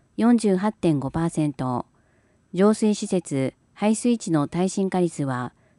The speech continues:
それぞれ三十四点七パーセント、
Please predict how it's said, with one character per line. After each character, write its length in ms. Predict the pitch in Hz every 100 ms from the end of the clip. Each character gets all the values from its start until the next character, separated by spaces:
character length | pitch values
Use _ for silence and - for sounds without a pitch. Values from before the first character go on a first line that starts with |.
| _
そ 140 | 190
れ 100 | 196
ぞ 120 | 190
れ 240 | 160 139 - _ _
三 280 | - 240 226
十 180 | 202
四 260 | 190 220 220
点 200 | - 143
七 220 | 139 175
パ 160 | 190 185
ー 40 |
セ 180 | 185 170
ン 40 | 156
ト、 340 | 135 127